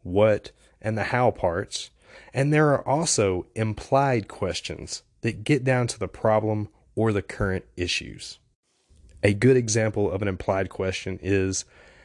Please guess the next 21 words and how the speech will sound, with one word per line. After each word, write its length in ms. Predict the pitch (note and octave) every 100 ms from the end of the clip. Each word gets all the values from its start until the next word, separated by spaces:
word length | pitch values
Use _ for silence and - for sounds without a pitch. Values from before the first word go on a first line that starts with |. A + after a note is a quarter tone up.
| - _ _ -
"Could 160 | G#2+
that 180 | G#2 C#3+
issue 360 | A#2+ B2 - C3+
you 260 | C3+ A2+
have 220 | A#2 A#2+ G2+
now 400 | F2+ G2+ E3+ - _ -
lead 360 | F#2+ G#2+ A2+
to 100 | -
cost 460 | - - G2 G2+ -
in 80 | F#2
other 220 | F#2 F2+
areas? 600 | F#2 F#2+ A2+ D3+ E3 - - _ _ _ _ _ -
And 300 | B2+ C3+ A#2+
does 200 | C3 C#3+
it 200 | D#3 -
cause 440 | - C#3 D3+ B2 -
other 220 | A#2 C3
problems 500 | B2 - A#2+ B2+ A#2+
in 140 | B2 B2+
your 100 | A#2
system?" 480 | - - - -